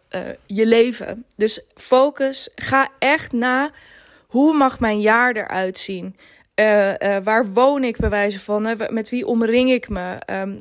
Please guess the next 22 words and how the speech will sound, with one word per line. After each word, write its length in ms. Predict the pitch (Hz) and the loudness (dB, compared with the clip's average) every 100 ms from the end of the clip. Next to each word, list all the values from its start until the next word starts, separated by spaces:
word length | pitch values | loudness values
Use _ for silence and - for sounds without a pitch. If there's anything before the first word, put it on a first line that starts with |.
| 196 | -4
wat 200 | 214 240 | -4 -2
is 140 | 254 | -4
mijn 340 | 240 233 226 226 _ - - _ _ | -4 -4 -4 -6 _ -20 -20 _ _
thuissituatie? 1300 | 254 247 262 - 214 214 190 175 175 - - 185 - _ | 2 4 2 -4 -8 -6 -2 -2 -2 -4 -6 -6 -10 _
Eh, 640 | - 196 190 190 196 - - | -4 -2 0 -2 -4 -6 -8
ehm, 460 | 196 190 190 190 - | -6 -6 -8 -10 -12
eh, 220 | 214 202 190 180 | -10 -10 -8 0
waar 580 | 226 254 269 254 247 - - - | 2 4 2 0 -4 -8 -14 -6
werk 380 | 175 220 254 262 | 0 2 2 -2
ik? 380 | - 185 165 - | -6 -8 -8 -10
Waar 320 | 202 214 220 | -4 0 0
naartoe 520 | 226 226 226 - 254 254 | 0 -4 -6 -6 -4 -4
ga 240 | 254 233 | -4 -4
ik 120 | 233 | -4
op 100 | 233 | -6
vakantie? 580 | - - 247 262 277 226 | -10 -6 0 0 0 -6
Ik 80 | 208 | -8
we-, 120 | 247 | -8
ik 140 | - | -6
weet 120 | 269 247 | -2 0
niet, 160 | 214 | 0
gewoon 400 | - 247 254 254 | -2 0 2 0